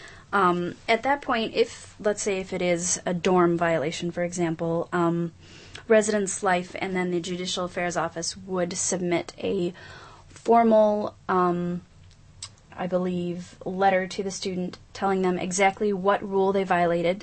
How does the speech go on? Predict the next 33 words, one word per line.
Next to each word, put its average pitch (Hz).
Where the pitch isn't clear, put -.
that 180
they 160
can 175
find 170
in 170
the 170
A 170
F 175
R, 160
and 190
then 185
they 190
would 185
be 185
invited 175
to, 170
uh, -
a 170
brief 330
meeting 208
to 196
first -
refute 214
or 185
accept -
the 185
consequences. -
And -
of 180
course, 175
if 175
they 175
de-, 180